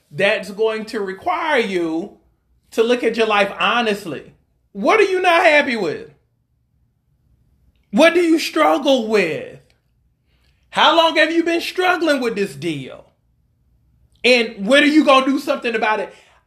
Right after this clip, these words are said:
One of the things that I always say to, say to my bricks is this: there's no such thing as healing until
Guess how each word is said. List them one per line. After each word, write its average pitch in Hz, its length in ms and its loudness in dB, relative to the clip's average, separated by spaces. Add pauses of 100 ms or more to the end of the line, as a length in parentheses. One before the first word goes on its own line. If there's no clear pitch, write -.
One 311 320 -2
of 427 100 -6
the 330 100 0
things 285 460 -2
that 214 380 2
I 208 220 0
always 226 420 0
say 220 280 -2
to, 185 320 -2
say 208 240 -6
to 196 40 -6
my 170 160 -4
bricks 147 600 -10
is 165 200 -6
this: 156 280 -6 (800)
there's 254 500 0
no 269 320 -2
such 294 360 0
thing 277 500 -4
as 208 240 -6
healing 233 720 0 (1120)
until 226 680 2